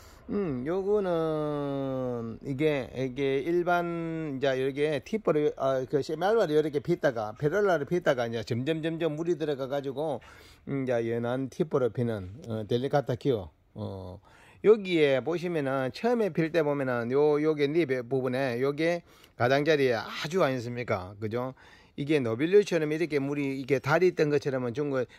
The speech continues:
처음 바로 피면은 달이 뜬 것처럼 아니으면 둥글게 그렇게 피가 납니다. 근데 올해 이제 델리카타 키오가 아니라 요렇게 최대, 진짜 아니습니까? 꽃들 화려하게 피었습니다. 이게 전시회에서,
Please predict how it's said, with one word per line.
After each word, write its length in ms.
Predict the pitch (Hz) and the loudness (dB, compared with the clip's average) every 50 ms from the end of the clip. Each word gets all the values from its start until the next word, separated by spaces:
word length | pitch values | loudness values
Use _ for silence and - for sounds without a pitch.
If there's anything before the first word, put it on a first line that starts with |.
| _ | _
처음 300 | - - 226 233 226 214 | -4 2 4 4 4 4
바로 240 | 180 135 131 151 151 | 4 4 4 4 2
피면은 300 | 147 170 170 165 156 139 | 0 0 0 0 0 2
달이 260 | 151 151 175 190 190 | 4 4 4 4 4
뜬 180 | 165 185 170 170 | 2 2 0 2
것처럼 400 | 165 165 - - 156 139 139 131 | 2 2 2 2 0 0 2 0
아니으면 300 | 120 117 110 120 120 117 | 0 -2 -4 -6 -6 -4
둥글게 380 | 175 180 180 160 135 120 123 | -4 -2 -2 -2 -2 -2 0
그렇게 280 | 110 151 151 143 135 113 | 0 0 0 0 0 -2
피가 240 | 95 - 131 117 117 | -2 -2 -2 -2 -2
납니다. 440 | 107 104 101 98 95 87 85 85 - _ - - - - - - - - | -4 -4 -6 -8 -10 -12 -14 -16 -18 _ -20 -20 -20 -20 -20 -20 -8 -2
근데 220 | 156 160 160 156 | 0 2 2 4
올해 420 | 151 139 156 175 165 160 143 135 127 | 2 2 2 2 4 4 4 4 2
이제 160 | 127 123 127 120 | 0 -2 -2 0
델리카타 540 | 113 123 123 135 135 147 147 139 143 131 | 0 0 0 0 2 2 2 2 2 0
키오가 360 | 113 - 165 151 131 120 123 120 | 0 2 0 0 0 2 0 0
아니라 320 | 123 127 123 113 110 107 | 0 0 0 -2 -2 -2
요렇게 540 | 117 131 139 135 117 - 110 98 90 87 - - - - - - | -2 0 -2 -2 0 0 -2 -2 -2 -6 -12 -14 -16 -18 -18 -16
최대, 540 | - - - - - 202 208 190 175 202 170 - - - - - _ - | -16 -18 -8 0 4 4 4 4 4 2 2 2 0 -14 -20 -20 _ -10
진짜 300 | - 240 - - 190 156 | -10 -6 0 2 4 4
아니습니까? 420 | 151 135 139 139 139 131 - 123 | 4 4 2 0 0 2 0 0
꽃들 460 | 107 131 131 110 - 123 117 113 110 107 | 2 2 0 2 2 2 2 2 0 -2
화려하게 460 | - 165 160 147 131 123 113 113 104 | -2 0 0 2 0 0 0 -2 -4
피었습니다. 420 | - - 117 104 113 107 107 110 | -2 -2 -4 -4 -4 -6 -6 -6
이게 240 | 127 151 143 156 135 | -6 -6 -4 -4 -4
전시회에서, 640 | - 120 117 127 127 165 160 143 110 - 123 117 | -2 -2 -4 -2 -2 0 0 0 0 -2 -4 -4